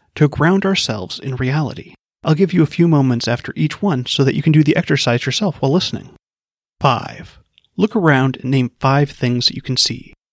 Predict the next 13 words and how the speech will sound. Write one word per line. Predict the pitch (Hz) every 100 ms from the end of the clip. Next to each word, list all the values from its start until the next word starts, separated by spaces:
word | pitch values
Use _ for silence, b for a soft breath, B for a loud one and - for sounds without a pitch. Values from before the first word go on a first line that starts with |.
| -
In | -
my | 151 -
office, | 170 - -
I | 135
can | 147
see | 135 156
my | 135
keyboard, | 131 - 175 92 - - - _ _ -
my | 135
microphone, | 143 185 - - 101 - _ _ -
my | -
water | 127 151 156
bottle, | - 107 - -